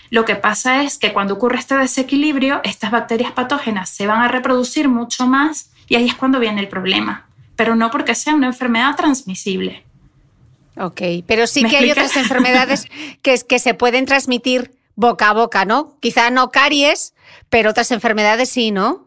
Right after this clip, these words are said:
Speaker 1: Sí, otras enfermedades son completamente transmisibles por vía bucal. Eh, por ejemplo, las típicas enfermedades respiratorias, el virus de la gripe, el resfriado común,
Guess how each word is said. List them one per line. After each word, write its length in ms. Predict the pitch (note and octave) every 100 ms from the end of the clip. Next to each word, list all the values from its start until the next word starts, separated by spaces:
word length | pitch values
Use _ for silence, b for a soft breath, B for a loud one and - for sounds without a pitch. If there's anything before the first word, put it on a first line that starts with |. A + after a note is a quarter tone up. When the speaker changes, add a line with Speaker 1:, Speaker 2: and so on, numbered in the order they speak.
| _ -
Speaker 1:
Sí, 420 | - C#4+ C#4+ B3
otras 260 | G3+ A3+
enfermedades 800 | B3 A#3+ A#3 A3+ G#3+ G3+ A#3+ D4+
son 640 | - A#3 A3 G#3+ G#3 G3+ C4+ -
completamente 880 | A#3 A3 G3+ G3+ G#3+ G#3 G#3 A3 A3
transmisibles 580 | A3 G#3 G#3 - G#3+ A#3
por 180 | B3+ G3+
vía 440 | G3 F#3+ F#3+ F#3
bucal. 580 | F#3 F#3 B3+ D4 B3+ A3+ B B B -
Eh, 380 | A3 G#3+ G#3 G#3
por 160 | G3+
ejemplo, 880 | F#3+ G3+ G3 F#3+ G#2 G3+ G3+ C#3+ C#3 G2
las 400 | G3+ G3+ - -
típicas 400 | G3 G3 G#3+ G#3+
enfermedades 420 | A3 F#3+ F#3+ F#3
respiratorias, 1040 | - F#3 F3 F#3 B3+ C4 B3 A#3 A3+ A3
el 80 | G3
virus 260 | F#3+ F#3 F#3
de 100 | F3+
la 120 | F3+
gripe, 340 | G3+ B3+ B3+ G#3+
el 40 |
resfriado 480 | G3+ - F3+ F#3 F3+
común, 680 | F3 F#2+ B3+ C4 A#3+ A#3